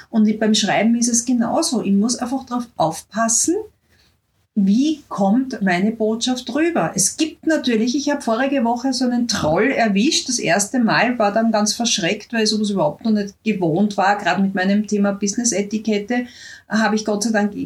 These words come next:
bis jetzt immer tolle Kommentare gehabt. Aber es ist auch mir passiert, dass es Menschen gibt,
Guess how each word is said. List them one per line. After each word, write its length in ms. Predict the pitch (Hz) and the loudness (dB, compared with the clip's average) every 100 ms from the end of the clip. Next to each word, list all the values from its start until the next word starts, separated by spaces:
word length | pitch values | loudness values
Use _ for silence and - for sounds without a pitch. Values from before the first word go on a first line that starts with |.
| - _ | -12 _
bis 280 | - 247 - | -2 0 2
jetzt 420 | 208 202 202 - _ | 2 2 0 -6 _
immer 440 | 233 247 254 254 | 0 2 2 2
tolle 380 | 254 208 202 220 | 0 0 2 0
Kommentare 760 | 214 220 214 208 190 160 196 240 | 0 0 2 0 2 2 2 0
gehabt. 480 | 247 240 269 - - - - - - _ | 0 0 -2 -4 -18 -20 -20 -20 -20 _
Aber 480 | 220 214 226 226 - - _ - | -2 2 2 2 0 -4 _ -4
es 160 | 233 | -2
ist 120 | 233 254 | 0 0
auch 140 | 254 | 2
mir 200 | 226 262 | 2 2
passiert, 640 | 262 262 - 254 254 254 - _ _ _ _ _ - 226 - _ - | 0 0 0 0 0 -4 -12 _ _ _ _ _ -16 -16 -18 _ -2
dass 180 | 247 | 0
es 140 | 269 262 | 2 2
Menschen 520 | 226 226 247 311 294 | 2 2 2 0 0
gibt, 300 | 285 311 - | 0 -2 -4